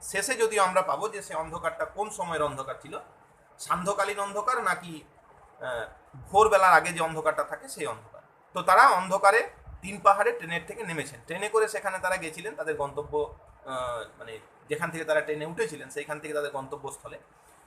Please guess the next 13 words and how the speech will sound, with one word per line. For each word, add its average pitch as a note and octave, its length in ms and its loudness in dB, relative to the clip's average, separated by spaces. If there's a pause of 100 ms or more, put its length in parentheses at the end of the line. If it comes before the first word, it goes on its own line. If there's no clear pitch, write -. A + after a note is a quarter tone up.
(140)
তো C#3+ 80 -4
সেই G3+ 140 0
তিন G3+ 200 -8
পাহাড়ের G#3+ 360 6
মধ্যে A3 260 0
তারা G3+ 220 4
ট্রেনের F3+ 340 -4
থেকে F#3 140 -10
নেমেছেন। F3+ 420 -2 (1200)
হাওয়াবিলাসী B3+ 600 6
তিন A3 260 -6
জোড়া A#3+ 180 6
চোখ A#3 300 0